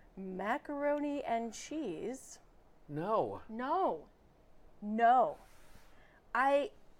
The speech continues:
Speaker 1: salty and sweet I can handle in, in many ways
Speaker 2: Mm.
Speaker 1: usually, but here I don't want the macaroni and cheese flavor to then be melded with the sugar of the cane. Like, I just,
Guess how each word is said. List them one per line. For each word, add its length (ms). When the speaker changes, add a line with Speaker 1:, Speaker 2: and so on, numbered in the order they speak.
Speaker 1:
salty 580
and 160
sweet 380
I 100
can 180
handle 600
in, 320
in 280
many 640
ways 580
Speaker 2:
Mm. 100
Speaker 1:
usually, 540
but 160
here 420
I 140
don't 140
want 160
the 60
macaroni 580
and 80
cheese 440
flavor 540
to 160
then 200
be 100
melded 580
with 220
the 80
sugar 420
of 220
the 80
cane. 520
Like, 280
I 120
just, 260